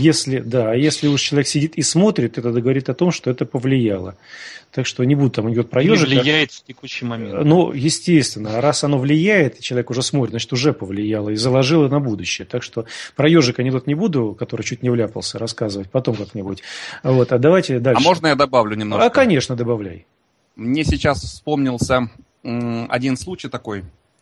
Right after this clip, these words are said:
Speaker 3: Ну, я его, правда, прочитал, это не видел его вживую.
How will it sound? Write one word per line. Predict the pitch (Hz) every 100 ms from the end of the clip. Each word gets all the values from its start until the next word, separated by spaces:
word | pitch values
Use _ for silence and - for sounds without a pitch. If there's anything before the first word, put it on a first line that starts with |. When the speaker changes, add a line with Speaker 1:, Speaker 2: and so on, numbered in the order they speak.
| _ -
Speaker 3:
Ну, | 139 135
я | 135
его, | 131
правда, | - 123
прочитал, | 120 127 - - 190 160 - _ _ -
это | 113 113 104 -
не | 120
видел | 120 107 98
его | 104
вживую. | 101 135 185 165 90